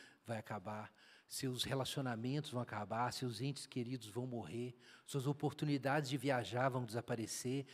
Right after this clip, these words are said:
o ponto ótimo para você ter sucesso na carreira vai ser ultrapassado, o seu corpo vai envelhecer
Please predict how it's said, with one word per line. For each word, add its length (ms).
o 100
ponto 400
ótimo 440
para 140
você 260
ter 140
sucesso 580
na 100
carreira 400
vai 140
ser 160
ultrapassado, 1000
o 80
seu 220
corpo 480
vai 180
envelhecer 680